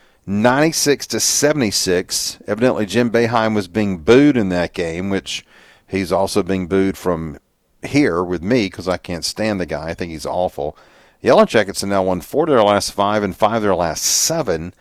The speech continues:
They'll be at Boston College on Saturday at two thirty, Russ. I mean, look, I,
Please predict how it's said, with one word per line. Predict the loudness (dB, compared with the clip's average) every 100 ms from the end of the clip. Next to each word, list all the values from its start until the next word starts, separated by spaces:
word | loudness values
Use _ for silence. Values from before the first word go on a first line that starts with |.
| _ _ _
They'll | -6
be | -2 -2
at | 2
Boston | 2 2 0
College | -2 2 2 2
on | 0 -2
Saturday | -4 -4 -2 -2 -4
at | -6
two | -6 -4
thirty, | 0 0 0 -2 -6 -20 _ _ _ -8
Russ. | -2 0 -2 -6 -4
I |
mean, | -4 0
look, | 0 0
I, | -2 -4